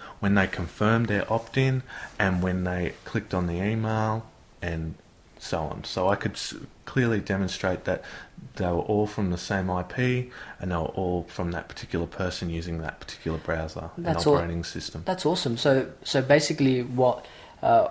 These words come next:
Speaker 2: what we're telling the listeners, uh, is that you're, you're,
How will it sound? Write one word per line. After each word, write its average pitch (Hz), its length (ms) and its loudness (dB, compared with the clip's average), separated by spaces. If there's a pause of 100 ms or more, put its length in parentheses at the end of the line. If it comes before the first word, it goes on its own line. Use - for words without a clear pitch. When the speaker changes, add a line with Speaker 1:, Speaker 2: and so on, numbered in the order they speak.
Speaker 2:
what 127 280 0
we're 120 100 -4
telling 120 300 0
the 110 100 0
listeners, 113 680 0 (100)
uh, 110 320 -2 (680)
is 117 320 4
that 113 440 6
you're, 127 280 0
you're, 127 180 4